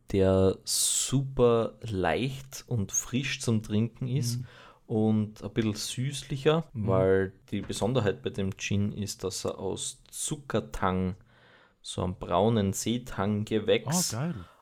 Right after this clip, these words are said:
Speaker 1: gemacht wird.
Speaker 2: Mhm.
Speaker 1: Und, und das ist, das ist so ein bisschen eine Einzigartigkeit. Und das ist wirklich, wirklich mega.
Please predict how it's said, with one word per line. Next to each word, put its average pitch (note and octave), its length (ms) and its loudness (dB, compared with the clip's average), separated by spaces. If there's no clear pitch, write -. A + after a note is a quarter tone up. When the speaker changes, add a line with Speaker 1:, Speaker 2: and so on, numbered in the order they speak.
Speaker 1:
gemacht - 420 8
wird. C3+ 300 6
Speaker 2:
Mhm. F#2+ 100 0
Speaker 1:
Und, G#2+ 640 6
und G#2 240 6
das G#2+ 180 8
ist, - 300 2
das G2+ 80 2
ist G2+ 120 0
so G#2+ 80 4
ein - 60 2
bisschen A2 180 12
eine G2 220 8
Einzigartigkeit. G#2+ 1080 -2
Und G2+ 420 2
das - 260 2
ist - 300 0
wirklich, G2+ 760 -2
wirklich G2 420 -6
mega. F2+ 500 0